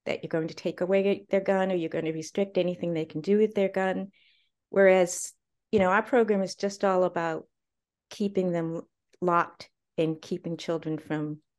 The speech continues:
accessing them. That's, that's basically it. And I do think it's a lack of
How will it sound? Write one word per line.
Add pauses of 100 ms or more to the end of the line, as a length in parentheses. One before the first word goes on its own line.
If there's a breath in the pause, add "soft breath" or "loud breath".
(120)
accessing
them.
That's, (200)
that's
basically
it. (380)
And
I
do
think
it's
a
lack
of